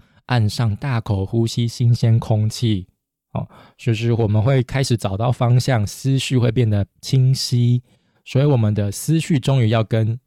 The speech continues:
跟上行动了。哦，就是因-，现在太阳金星，哦，在牡羊座嘛，我们就好像有一些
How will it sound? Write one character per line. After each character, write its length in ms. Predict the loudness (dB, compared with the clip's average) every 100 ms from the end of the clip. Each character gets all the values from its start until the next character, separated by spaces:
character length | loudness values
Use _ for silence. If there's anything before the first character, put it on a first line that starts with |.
| _ 0
跟 180 | 2
上 220 | 2 2 0
行 240 | -2 -4 0
动 140 | 0 0
了。 200 | -4 -10 _ _ _ _
哦， 200 | 0 0 -2 _ _ _
就 140 | 0 2
是 120 | 2
因-， 160 | 0 -2 -6
现 200 | -2 0
在 220 | 2 0
太 220 | 0 0
阳 420 | 2 2 0 -2 -6 -4
金 240 | 0 2
星， 440 | 2 2 2 0 0
哦， 120 | 0
在 240 | 2 2 2
牡 140 | 2
羊 240 | 0 -2
座 220 | -2 0 -2
嘛， 180 | -2 -2
我 60 | -2
们 120 | 0
就 120 | 0
好 80 | 0
像 180 | 2 2
有 160 | 2
一 40 | 2
些 200 | 0